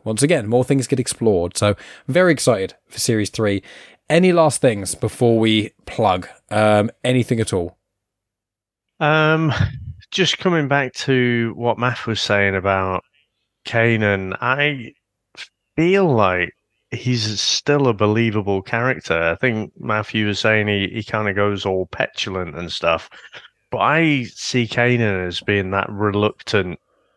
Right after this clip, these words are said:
Speaker 1: Mentor.
Speaker 2: Appren-, uh, master.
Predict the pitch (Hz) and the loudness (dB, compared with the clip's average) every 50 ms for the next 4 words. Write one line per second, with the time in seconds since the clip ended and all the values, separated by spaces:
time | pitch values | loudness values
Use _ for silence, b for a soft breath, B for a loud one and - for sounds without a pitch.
0 | _ _ _ _ _ _ _ _ _ _ _ 117 110 101 92 - 98 95 90 87 | _ _ _ _ _ _ _ _ _ _ _ -8 -8 -6 -6 -6 -6 -6 -6 -8
1 | - - - - 101 95 95 92 - 113 104 98 95 95 95 95 90 92 101 110 | -10 -6 -2 0 0 0 0 -2 -2 0 0 2 2 2 2 0 0 -2 0 0
2 | 107 101 - - - 90 85 82 - | 0 0 -2 -4 -4 -4 -4 -4 -6